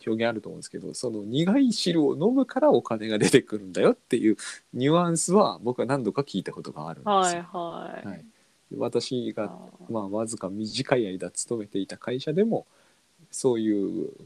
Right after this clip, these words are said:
Speaker 1: ことを、まあ、上司の人が言ってたりしたこともあるわけですよ。
Speaker 2: あー。
Speaker 1: でもあれも僕は、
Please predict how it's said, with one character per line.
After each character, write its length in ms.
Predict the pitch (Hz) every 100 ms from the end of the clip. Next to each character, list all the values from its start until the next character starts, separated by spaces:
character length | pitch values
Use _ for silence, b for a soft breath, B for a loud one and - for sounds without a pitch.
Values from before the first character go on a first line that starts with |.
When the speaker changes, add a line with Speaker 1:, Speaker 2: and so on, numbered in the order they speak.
| _ -
Speaker 1:
こ 140 | -
と 160 | - 123
を、 320 | 92 87 - _ 113
ま 120 | 113
あ、 40 |
上 220 | 104 147 180
司 180 | -
の 60 | 98
人 220 | - 135
が 80 | 101
言 120 | 90
っ 20 |
て 180 | - 95
た 140 | - 82
り 220 | 82 - -
し 120 | -
た 100 | -
こ 140 | - -
と 100 | 233
も 160 | - -
あ 100 | 98
る 120 | -
わ 60 | -
け 60 | -
で 100 | -
す 120 | -
よ。 80 | -
Speaker 2:
あ 80 | 180
ー。 1000 | 180 170 160 160 165 - - - - -
Speaker 1:
で 40 | -
も 100 | 202
あ 140 | 180
れ 120 | 262 302
も 180 | 302
僕 360 | 277 285 - 107
は、 340 | 98 87 -